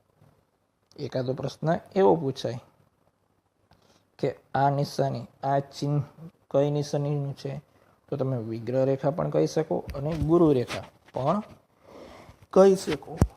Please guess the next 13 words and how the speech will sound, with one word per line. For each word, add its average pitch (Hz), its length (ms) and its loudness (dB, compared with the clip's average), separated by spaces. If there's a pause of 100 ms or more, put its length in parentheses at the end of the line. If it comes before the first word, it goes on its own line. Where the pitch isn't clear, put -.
(420)
તો - 160 -2 (240)
એ 226 240 2
છે, 226 360 -6 (800)
એ 240 100 0
બેમાં 214 600 4 (560)
ચાલે 156 340 6
છે. - 280 -10 (1400)
ચાલો, 120 280 2 (500)
વિભાજન 139 500 -2 (160)
એ 135 120 -8
સમજાઈ 131 440 -2
ગયું. 151 280 -2 (280)
પછી - 420 0